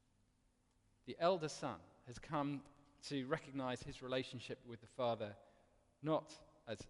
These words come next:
as one of a son, but as one of a slave. Somehow, along the way, his relationship of sonship has been replaced with a relationship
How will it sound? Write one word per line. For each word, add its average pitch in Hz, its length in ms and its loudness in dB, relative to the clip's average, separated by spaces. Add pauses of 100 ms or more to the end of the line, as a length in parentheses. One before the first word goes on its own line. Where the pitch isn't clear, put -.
(120)
as 104 160 0
one 110 160 -6
of 98 100 -10
a 95 60 -14
son, 98 320 -8 (260)
but - 120 -14 (100)
as 104 140 -14
one 104 160 -6
of 95 120 -12
a 95 60 -16
slave. 110 540 -4 (1400)
Somehow, 160 600 2
along 139 300 0
the 127 100 -2
way, 117 560 4
his 120 180 -8
relationship 139 800 -2 (460)
of 127 100 -18
sonship 147 520 -4
has 113 100 -12
been 110 280 -6
replaced 117 640 2 (540)
with 120 120 -6
a 123 40 0
relationship 127 680 2